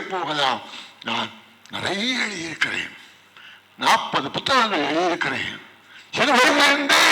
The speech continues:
எழுதி கொண்டிருக்கிறேன். நிறைய விஷயங்களை சொல்ல வேண்டும் என்று விரும்புகிறேன். எழுதி கொண்டிருக்கும் போதுதான் மனித சிந்தனை வளர்ச்சியடைந்து கொண்டிருக்கிறது. அந்த வகையிலே என்னை உற்சாகப்படுத்துவதற்காக இங்கே அழைத்த ஏற்ற-,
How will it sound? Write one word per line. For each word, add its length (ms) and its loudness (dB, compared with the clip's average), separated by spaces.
எழுதி 220 2
கொண்டிருக்கிறேன். 680 -2
நிறைய 320 6
விஷயங்களை 500 4
சொல்ல 140 6
வேண்டும் 280 4
என்று 160 0
விரும்புகிறேன். 560 0
எழுதி 240 4
கொண்டிருக்கும் 580 0
போதுதான் 480 4
மனித 240 0
சிந்தனை 420 0
வளர்ச்சியடைந்து 680 -6
கொண்டிருக்கிறது. 680 -8
அந்த 160 -6
வகையிலே 400 -4
என்னை 260 -10
உற்சாகப்படுத்துவதற்காக 1120 -4
இங்கே 240 -10
அழைத்த 360 -6
ஏற்ற-, 280 -12